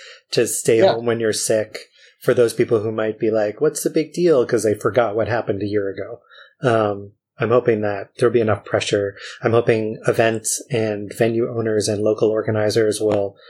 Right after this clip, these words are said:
Speaker 1: keep putting out the message, "If you are sick, we will refund you. Just don't come out." Um, that we hope you'll still wash your hands. Yes, there's hand sanitizer, but use soap, please. Um, <laughs> like, actually wash your hands.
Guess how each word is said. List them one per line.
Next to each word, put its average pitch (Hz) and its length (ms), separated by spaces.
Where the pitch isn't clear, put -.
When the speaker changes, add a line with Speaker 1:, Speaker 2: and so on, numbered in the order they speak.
Speaker 1:
keep - 200
putting 117 200
out 113 100
the 120 80
message, 110 460
"If - 200
you 113 120
are 107 80
sick, - 340
we 110 80
will 104 140
refund 113 420
you. 110 160
Just 104 220
don't 101 200
come 104 160
out." 135 380
Um, 101 540
that 104 320
we 110 80
hope 110 180
you'll 113 100
still 110 220
wash 110 220
your 110 80
hands. 117 640
Yes, 120 320
there's 135 200
hand 120 200
sanitizer, 117 800
but 107 240
use 113 640
soap, 113 400
please. 110 520
Um, 117 500
<laughs> 147 160
like, - 300
actually 107 300
wash 101 280
your 104 160
hands. 104 300